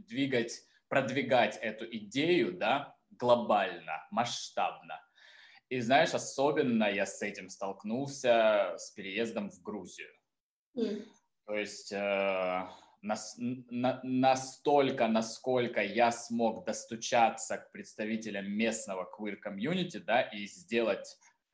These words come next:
Speaker 1: э, очень много классных проектов с этими людьми,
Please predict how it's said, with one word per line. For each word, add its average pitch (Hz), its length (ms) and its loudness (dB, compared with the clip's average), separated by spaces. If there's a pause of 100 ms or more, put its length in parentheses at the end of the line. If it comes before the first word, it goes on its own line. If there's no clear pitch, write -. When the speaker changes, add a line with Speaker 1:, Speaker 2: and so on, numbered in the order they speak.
(300)
Speaker 1:
э, 98 300 0 (180)
очень 117 300 -2
много 117 260 0
классных - 520 -2
проектов 139 500 2
с - 100 -6
этими 98 320 -6
людьми, 113 580 -4